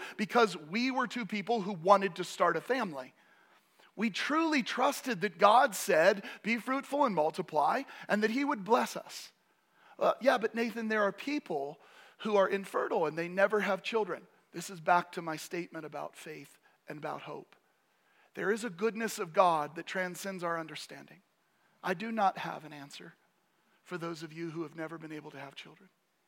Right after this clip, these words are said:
I do know that I understand the temporary struggle that we dealt with. Why did I lean forward? Not just because we wanted to have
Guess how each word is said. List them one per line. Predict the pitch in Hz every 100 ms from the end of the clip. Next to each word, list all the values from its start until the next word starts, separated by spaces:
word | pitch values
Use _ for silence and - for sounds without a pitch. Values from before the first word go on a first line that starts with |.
| _ _ _ _ _ _
I | 165
do | 160 185
know | 180 175 165
that | 160
I | 160
understand | 165 160 - 180 165 151 - - _
the | 165
temporary | 160 - 240 190 160 143 139
struggle | - 170 147 147
that | 139 147
we | 170 175 156 139 _ _ _
dealt | 156 151 -
with. | - - _ _ _ _ _ _ _ _ _ _ _ _ _ _ _ _ _ _ _ _ _ -
Why | 165 190 220 233
did | 220 202
I | 185 170 220
lean | 185 190 190
forward? | 165 208 208 214 202 - -
Not | 156 170 190 202
just | 196 185
because | 202 - 190 160
we | 160
wanted | 160 170 165 151
to | -
have | - 185 160 151 147 147